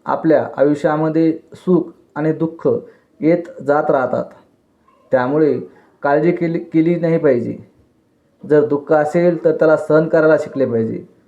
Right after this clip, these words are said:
कारण आज दुःख आहे तर उद्या सुख येईल. हे कर्मचक्र असे चालू राहते. तुम्ही फक्त कर्म करा, तेच तुमच्या हातात आहे.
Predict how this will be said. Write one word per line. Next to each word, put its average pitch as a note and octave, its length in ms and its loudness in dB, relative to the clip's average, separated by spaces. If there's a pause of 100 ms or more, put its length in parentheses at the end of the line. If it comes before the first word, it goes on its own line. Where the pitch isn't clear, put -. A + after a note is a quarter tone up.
(260)
कारण C3 460 2 (320)
आज C#3+ 300 0
दुःख C#3 240 -2
आहे D#3 380 2
तर - 320 -2
उद्या C#3+ 260 4
सुख - 280 -6
येईल. B2+ 240 -2 (680)
हे C#3+ 240 4
कर्मचक्र D3+ 760 0
असे C3+ 340 -2
चालू C#3 280 0
राहते. A2+ 260 -6 (1000)
तुम्ही E3 260 2
फक्त D#3+ 280 0 (120)
कर्म D#3+ 220 2
करा, C3+ 320 0 (640)
तेच F3 240 2
तुमच्या E3 220 0
हातात C3+ 260 2
आहे. A2+ 260 -2